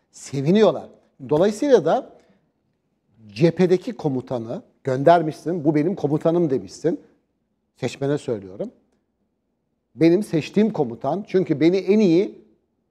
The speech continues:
te-, o temsil eder, benim için en iyi o savaşır, ben de onun arkasındayım." demişsin ama askerini, cephanesini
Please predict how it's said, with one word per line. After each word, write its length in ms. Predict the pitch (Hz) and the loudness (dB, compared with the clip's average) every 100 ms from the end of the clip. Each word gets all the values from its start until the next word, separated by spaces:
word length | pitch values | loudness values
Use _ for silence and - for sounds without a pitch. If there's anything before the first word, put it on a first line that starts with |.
| _ | _
te-, 220 | - 151 156 | -6 -6 2
o 140 | 196 226 | 2 2
temsil 360 | 170 135 135 | 0 -4 -8
eder, 340 | 131 139 226 - - _ | -4 0 0 -2 -18 _
benim 260 | 147 226 247 | 2 2 0
için 220 | - 180 | -2 -2
en 200 | 165 196 | 2 2
iyi 160 | 190 | 4
o 120 | 151 156 | 2 0
savaşır, 600 | 180 214 220 247 262 - _ _ - | 0 0 0 -2 -4 -10 _ _ 4
ben 260 | 202 233 | 6 6
de 40 | 190 | 4
onun 180 | 175 165 | 2 0
arkasındayım." 720 | 143 151 139 147 147 139 131 | 0 -4 -6 -2 0 2 4
demişsin 480 | 208 202 - 285 - _ 220 | 2 0 -6 -6 -6 _ 2
ama 300 | 202 247 - - _ _ _ _ - | 4 0 -8 -20 _ _ _ _ 2
askerini, 760 | 220 220 - 185 151 139 170 - - _ | 2 2 2 2 2 -2 -2 -2 -12 _
cephanesini 920 | 127 240 240 185 151 143 - 156 254 | 4 4 6 0 0 -4 -6 -2 -2